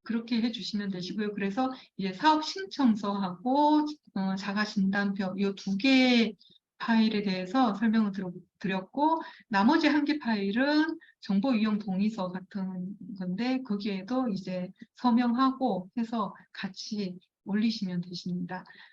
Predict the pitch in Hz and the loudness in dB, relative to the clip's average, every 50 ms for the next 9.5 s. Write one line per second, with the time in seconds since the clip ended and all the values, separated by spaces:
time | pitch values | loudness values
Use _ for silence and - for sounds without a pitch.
0 | _ _ - - 220 233 285 311 302 311 - _ - 302 302 294 294 294 294 294 | _ _ -8 -6 -2 0 2 0 0 -2 -4 _ 4 6 6 6 6 6 4 4
1 | 294 294 247 202 170 220 190 185 185 220 254 262 262 - 302 302 311 294 247 190 | 2 2 0 0 0 0 2 2 4 4 4 4 4 2 2 2 2 2 2 2
2 | 185 190 185 185 185 180 247 220 190 - - 196 - - - - - _ 262 262 | 0 0 -4 -6 -4 -4 -2 -2 -4 -4 -6 -10 -12 -12 -14 -20 -8 _ 0 0
3 | 226 190 175 - - - 196 202 208 208 202 196 214 196 190 190 196 196 196 196 | 0 0 -2 -6 -8 -8 -6 -4 -4 -4 -4 -4 -4 -4 -4 -2 -2 -2 -2 -2
4 | 190 - 190 180 190 208 208 208 202 208 196 190 180 180 180 185 185 196 226 233 | -2 -2 -2 0 0 2 0 0 -2 -2 -4 -4 -4 -6 -6 -8 -4 -2 0 0
5 | 233 233 247 262 254 254 254 - 226 214 202 208 202 190 185 202 247 247 - - | 0 0 0 0 0 0 -2 -2 -2 -2 -2 -2 -2 -2 0 0 0 -2 -2 -2
6 | - 180 180 185 185 185 180 180 180 180 180 180 - - - 196 196 190 190 185 | 0 0 2 2 0 0 -2 -2 -2 -4 -4 -8 -10 -10 -6 -4 -4 -4 -4 -6
7 | - - 185 180 175 - 262 285 285 294 - - - - - - _ - 208 - | -8 -8 -10 -8 -4 0 0 0 0 -2 -6 -12 -18 -18 -20 -18 _ -14 -12 -12
8 | - - - 208 196 - - 208 208 220 220 220 - - 180 170 185 175 175 175 | -12 -8 -4 -4 -2 -2 0 2 2 2 2 2 0 -2 -4 -4 -6 -4 -4 -4
9 | 170 - 226 247 269 294 311 320 - | -4 -2 2 4 4 6 4 4 2